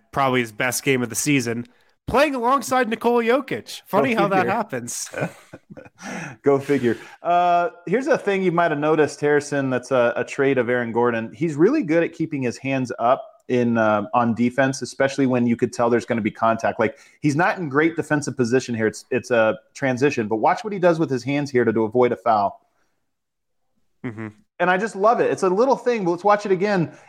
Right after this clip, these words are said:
Speaker 2: It's just, hey, make these guys make a good shot. Like, you don't have to
Speaker 1: Right.
Speaker 2: block. You don't have to get steals. You don't have to make the highlight.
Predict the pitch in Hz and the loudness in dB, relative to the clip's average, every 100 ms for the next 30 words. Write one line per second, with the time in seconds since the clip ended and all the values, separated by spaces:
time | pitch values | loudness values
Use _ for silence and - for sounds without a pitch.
0 | - 180 - 247 233 - - 220 202 156 | -2 -2 2 2 2 0 -4 4 4 4
1 | 208 233 240 220 196 190 180 170 - - | -2 -2 -2 -2 0 2 2 0 -8 -20
2 | - _ - 151 185 185 147 170 - 185 | -20 _ -4 0 0 -2 0 0 0 0
3 | 180 107 - - _ _ _ _ _ 214 | 2 2 -4 -20 _ _ _ _ _ 0
4 | 147 185 226 185 196 143 139 151 185 185 | 2 2 0 0 0 0 0 2 2 2
5 | 170 190 190 170 - - 175 190 190 170 | 0 0 0 -2 -2 -2 4 4 4 0
6 | 170 180 180 165 170 170 139 165 180 143 | -2 0 -2 0 -4 -2 0 2 2 2
7 | 120 | 0